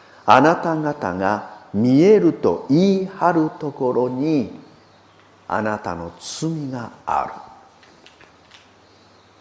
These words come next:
狭い門を見つけている、見えていると思っていた律法学者やパリサイ人たちもまた、その狭い門を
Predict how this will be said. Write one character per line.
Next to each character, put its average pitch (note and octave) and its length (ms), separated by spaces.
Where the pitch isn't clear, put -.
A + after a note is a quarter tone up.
狭 G3+ 360
い A3 60
門 C3+ 380
を G#2+ 420
見 C#3 160
つ - 160
け A3 160
て G3+ 180
い E3+ 140
る、 B2+ 140
見 G#3 280
え A#3+ 120
て C3 200
い D#2+ 140
る D2+ 180
と F#3 160
思 G3 340
っ - 40
て E3+ 100
い E3+ 100
た D#3 360
律 C#3 320
法 D3+ 200
学 C#3+ 220
者 A2+ 160
や F#2+ 180
パ B2+ 160
リ F#3 120
サ F#3+ 260
イ F3 80
人 D3+ 300
た D#3 180
ち - 180
も C#3+ 160
ま F#2+ 220
た、 C#2+ 240
そ A2 200
の A2 160
狭 A#2 420
い G#2 40
門 F2+ 560
を G2+ 220